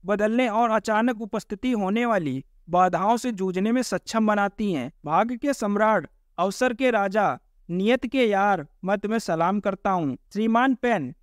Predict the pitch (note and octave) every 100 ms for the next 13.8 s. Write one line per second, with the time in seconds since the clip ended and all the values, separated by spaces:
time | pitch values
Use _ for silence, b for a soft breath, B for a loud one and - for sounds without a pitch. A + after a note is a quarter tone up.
0 | _ D3+ F3+ F#3 A3 - A3+ G3 - G3+
1 | G#3 A3 A3 F#3+ F3 E3+ E3 F3+ D3+ B2
2 | - _ - - F3+ F#3 F#3 - _ -
3 | F#3 G#3 - A#3+ - G3+ G#3 G3+ G#3+ -
4 | G#3+ A3+ A#3 F#3 - G3+ F#3+ G3 _ G3
5 | F3+ C3 - _ D#3+ F#3+ - C4 B3 A#3+
6 | A#3 - A3+ A#3+ A3 - C4+ A#3 A#3 _
7 | - A#3 A#3 G#3+ - A3 D#3 A#2 _ _
8 | - F#3+ F3+ G#3 A3 B3 G3 G3+ G#3+ A#3
9 | - F#3 E3 - G#3 G3 G#3 G3 - G3+
10 | D#3+ A#2 - G#3+ G#3 G3+ F#3 A3 G3 G#3+
11 | A3+ F#3 C3+ C#3+ _ _ E3 F3+ F3+ F#3
12 | E3 G#3+ G#3 D#3+ A#2+ - _ G#3 F3+ G#3
13 | A3+ B3 B3+ F#3+ G3 F#3 A3 D3